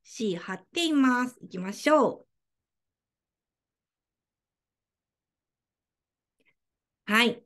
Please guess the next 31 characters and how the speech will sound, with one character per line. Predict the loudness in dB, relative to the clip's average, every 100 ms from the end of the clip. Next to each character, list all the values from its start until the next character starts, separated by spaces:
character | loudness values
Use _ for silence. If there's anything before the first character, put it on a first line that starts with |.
| -6
こ | 0
れ | 2 2
は | 0
ね、 | 0
皆 | 0 0 -2
さ | -4 -6
ん、 | -6 -12 _ _ _ _ _ _ -2 0 -2 _ 2
っ | 2
て | 0 -4
あ | 2 6
り | 8
ま | 10 10 8
す | 2
で | -8
す。 | -20 _ _ _ -20 -20 _ _ 0
貼 | 0
っ | 0 -4 2
て | 2 4
あ | 6
り | 8
ま | 10 8
す。 | 0 -14 -2
キ | 0 2
ー |
ポ | 2 2
イ |
ン | 2
ト | 2
は | 4 2 -2
こ | -4
こ。 | 0 -2 -4